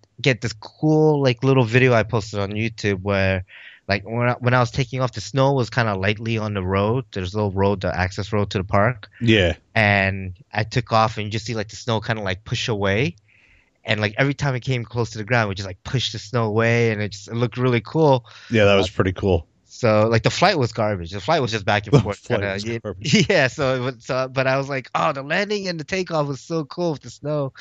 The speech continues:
Speaker 1: like, the ground effect on the snow." I was like, "Oh, I gotta post a video of that." So I did that. Um, so that was pretty cool. I flew the Goblin. I, I flew, you know, f-,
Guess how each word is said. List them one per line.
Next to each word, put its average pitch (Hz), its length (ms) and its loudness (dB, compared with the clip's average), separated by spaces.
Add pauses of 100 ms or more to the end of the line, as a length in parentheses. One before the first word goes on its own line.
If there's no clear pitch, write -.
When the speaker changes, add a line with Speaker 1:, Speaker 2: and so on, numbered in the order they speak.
(200)
Speaker 1:
like, 117 140 -2
the 131 80 -2
ground 143 340 2
effect 113 600 -6
on 113 160 -4
the 113 80 -4
snow." 139 440 -2 (460)
I 104 80 -4
was 110 160 -4
like, 113 320 -2
"Oh, 117 180 0 (240)
I 107 120 -6
gotta 110 160 0
post 101 240 -2
a - 20 -4
video 95 240 -2
of 90 60 -2
that." 87 160 -4
So 101 120 -6
I 90 60 0
did 101 220 -2
that. 95 320 2 (440)
Um, 90 460 0 (320)
so 135 80 -4
that 143 100 4
was 143 120 0
pretty 113 200 -2
cool. 107 440 -2 (680)
I 107 140 0
flew 156 180 2
the 151 80 4
Goblin. 127 560 4
I, 123 80 -2 (140)
I 135 80 0
flew, 143 280 -2
you 131 140 0
know, 101 240 0
f-, 95 180 -8